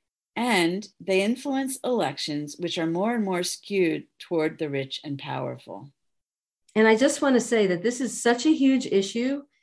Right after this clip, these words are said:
Speaker 2: and it keeps getting bigger. And the people who hide their money and manipulate others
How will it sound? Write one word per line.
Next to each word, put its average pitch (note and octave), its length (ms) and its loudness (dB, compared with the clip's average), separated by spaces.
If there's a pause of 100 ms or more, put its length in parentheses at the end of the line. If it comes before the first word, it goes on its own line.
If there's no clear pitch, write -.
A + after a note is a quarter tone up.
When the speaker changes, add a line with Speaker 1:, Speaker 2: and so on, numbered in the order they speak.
(140)
Speaker 2:
and G3+ 120 4
it F#3 160 0
keeps G#3 480 -2
getting F3+ 420 2
bigger. E3+ 520 -2 (300)
And F3+ 140 2
the E3+ 60 2
people C#4+ 400 2
who C4 160 2
hide A3 260 4
their A3+ 140 4
money G#3+ 320 4
and F#3+ 140 2
manipulate A3 520 0
others A3+ 560 -2